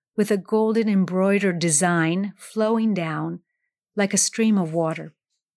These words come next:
Without realizing it, I put that design in a way that it appears as if the river is coming from the well in the icon. Please try to envision all of this in your mind.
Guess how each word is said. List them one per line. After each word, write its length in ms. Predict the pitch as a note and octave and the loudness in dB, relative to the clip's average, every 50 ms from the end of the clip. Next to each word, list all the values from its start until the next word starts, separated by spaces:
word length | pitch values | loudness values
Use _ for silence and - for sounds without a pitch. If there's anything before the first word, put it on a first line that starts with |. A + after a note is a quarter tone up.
| _ _ _ _ _ _ _ _ _ _ _ _ _ _ | _ _ _ _ _ _ _ _ _ _ _ _ _ _
Without 400 | - A#3+ A3 C4+ C#4+ C#4+ B3+ G3 | -4 -2 0 2 0 0 0 0
realizing 600 | F#3+ G3+ G#3+ A#3 A3 F#3+ E3+ D#3+ E3 - G3+ G3 G3+ | 0 0 2 2 2 0 0 -2 -2 -2 0 0 0
it, 160 | A3 A3 - _ _ _ _ _ _ _ _ | -2 -4 -6 _ _ _ _ _ _ _ _
I 100 | - G#3+ | -6 -6
put 220 | G#3 - D4+ D4+ - | -2 -2 -2 0 2
that 180 | C4+ B3 - | 0 0 2
design 440 | F3 G3+ F#3+ F3 G3 F#3+ F#3+ G3 G3 G3 | 2 0 2 2 2 0 2 2 2 4
in 100 | G3 F#3+ | 4 2
a 60 | F#3 | 2
way 340 | F3+ G3 G3 G3 G3 G3 F#3+ | 0 0 2 2 2 0 0
that 220 | F3+ G3 F#3+ F#3 | 0 0 2 0
it 120 | F#3 F3+ | 0 0
appears 760 | F#3+ F#3 - - - D4+ D#4 D#4+ A#3 E3+ E3 F3+ G3+ G#3 - - _ _ _ _ _ _ _ _ _ _ _ _ | -2 -4 -4 -6 -4 -2 0 2 2 2 2 0 0 0 -2 -4 _ _ _ _ _ _ _ _ _ _ _ _
as 180 | A3+ A#3 A3 A3 | 0 0 2 2
if 140 | A#3 A3 - | 0 -2 -2
the 100 | G#3+ G#3 | -4 -4
river 420 | F#3 G#3 A3 A3+ G3+ F3+ E3+ E3+ | 0 2 2 2 2 2 2 2
is 160 | F3 F#3 F3+ | 2 0 -2
coming 500 | - - - - A3+ A3+ G#3+ F#3+ F3 E3+ | -4 -4 -4 0 2 2 4 4 2 0
from 260 | E3+ - F#3 F3+ F3+ F3 | -2 -2 0 2 2 2
the 80 | E3+ | 2
well 520 | E3+ E3 F3+ F#3 F#3 F#3 F3+ E3+ E3 E3+ G3 - | 0 0 0 0 2 2 2 0 -2 -4 -6 -2
in 160 | G#3+ F#3+ F#3 | 2 2 4
the 160 | F3+ E3+ E3+ E3 | 4 2 2 0
icon. 680 | E3 E3+ F3+ F3+ F3+ - D#3+ D#3 D3+ D3+ D#3 D#3 C#3 - - - - - - - - - - - - - - - - - - - - - - - - - - - - - _ _ _ _ _ _ _ _ _ _ | 2 0 0 -2 -2 -4 -6 -6 -4 -4 -4 -6 -8 -10 -14 -18 -18 -20 -20 -20 -20 -20 -20 -20 -20 -20 -18 -18 -18 -20 -20 -20 -20 -20 -20 -20 -18 -18 -18 -18 -20 -20 _ _ _ _ _ _ _ _ _ _
Please 380 | - - - C#4 D4 C#4+ - - | -6 0 4 4 4 4 2 0
try 260 | - - A3+ G3 F3+ F3+ | 0 0 0 0 0 0
to 140 | - - | 0 0
envision 460 | F3 E3+ E3 E3 F#3+ F3 E3 E3+ E3+ F3 | 0 2 4 4 4 4 2 0 0 0
all 240 | F#3 F3 F3 F3 | 0 0 0 0
of 80 | E3+ D#3+ | 0 -2
this 240 | E3 E3 D#3 - - | -2 -2 -2 -2 -2
in 100 | E3 D#3 | -2 -2
your 120 | D#3 D#3+ | 0 0
mind. 460 | D#3+ D#3+ D#3 D#3+ E3 D#3+ D#3 D#3 D3+ | 0 -2 -2 -4 -6 -8 -10 -12 -14